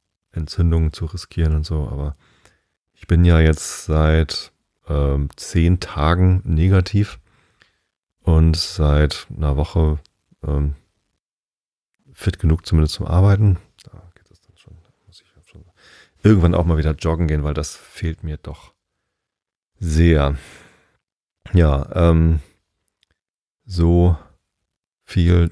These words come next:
zur, zum Ausfall der letzten Episode und zu meiner Corona-Erkrankung. Vielen Dank an die vielen Genesungswünsche, die dann per Discord und auch per Twitter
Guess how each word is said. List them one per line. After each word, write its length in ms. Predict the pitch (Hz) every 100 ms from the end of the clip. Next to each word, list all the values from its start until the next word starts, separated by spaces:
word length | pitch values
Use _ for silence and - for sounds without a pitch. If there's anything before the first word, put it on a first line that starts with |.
| _
zur, 500 | - 92 87 85 90
zum 180 | - 87
Ausfall 400 | - 90 - 90
der 100 | 82
letzten 320 | 82 - 95
Episode 480 | 87 87 85 90 90
und 120 | 85
zu 100 | -
meiner 340 | 82 80 80 78 _ _ _ _ _ _
Corona-Erkrankung. 960 | - 82 92 92 87 - 95 87 92 82
Vielen 160 | 92
Dank 220 | 92 98
an 100 | 95
die 100 | 87
vielen 280 | 82 98 92
Genesungswünsche, 1120 | 85 87 95 95 - 98 95 - 90 92 -
die 100 | 90
dann 180 | 85 85
per 200 | - 87
Discord 600 | 80 87 - 92 90 87
und 260 | - 82 -
auch 160 | 82
per 200 | - 85
Twitter 420 | - 92 95 92